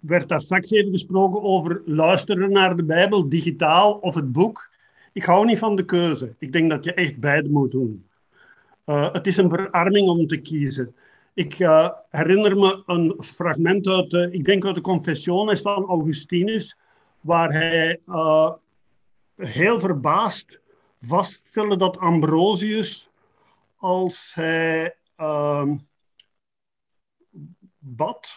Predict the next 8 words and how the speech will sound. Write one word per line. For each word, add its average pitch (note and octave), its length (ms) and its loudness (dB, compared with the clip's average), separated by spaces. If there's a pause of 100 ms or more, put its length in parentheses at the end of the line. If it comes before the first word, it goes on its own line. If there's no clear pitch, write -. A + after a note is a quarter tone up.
(520)
dacht - 300 -10
ik, - 360 -10 (420)
dat F3 200 -8
hij F3+ 240 0
zijn D#3 220 0
lippen G#3+ 260 2
niet D3+ 200 2
bewoog. C3 640 -4